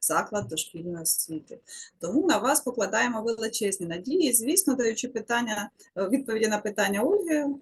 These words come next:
однозначно кажу, що потрібно, дивлячись від стану дитини, від її готовності, і батькам долучатися, і психологам, і педагогам.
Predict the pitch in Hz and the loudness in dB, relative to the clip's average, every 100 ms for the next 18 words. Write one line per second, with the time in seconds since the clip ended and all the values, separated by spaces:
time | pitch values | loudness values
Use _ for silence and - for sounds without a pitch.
0 | - 190 202 196 220 269 - 240 - 202 | -8 -4 -2 0 2 2 2 -2 -2 -2
1 | 175 175 214 247 240 - 226 208 175 160 | -2 -4 -2 -2 -2 -2 0 0 0 -2
2 | - - 220 196 180 - 165 190 - - | -4 0 2 2 -2 0 0 0 -4 2
3 | - - 226 214 180 175 220 269 311 185 | 4 6 6 4 0 -4 -2 2 2 2
4 | 180 196 202 240 254 - - - 202 190 | -4 -4 0 2 0 -2 -16 -4 -4 2
5 | 226 302 226 - 185 - - - - _ | 4 4 2 0 -2 -4 -12 -20 -20 _
6 | 277 349 311 254 226 185 175 185 180 175 | 4 8 8 8 6 6 4 2 0 0
7 | 185 175 175 - - 175 - - 339 - | -2 -2 -2 -2 -2 -4 -4 2 6 6
8 | 302 277 247 190 160 180 156 - 269 370 | 6 4 4 4 2 -2 -4 0 6 6
9 | - 247 214 208 240 196 185 - | 8 6 6 6 6 6 4 -2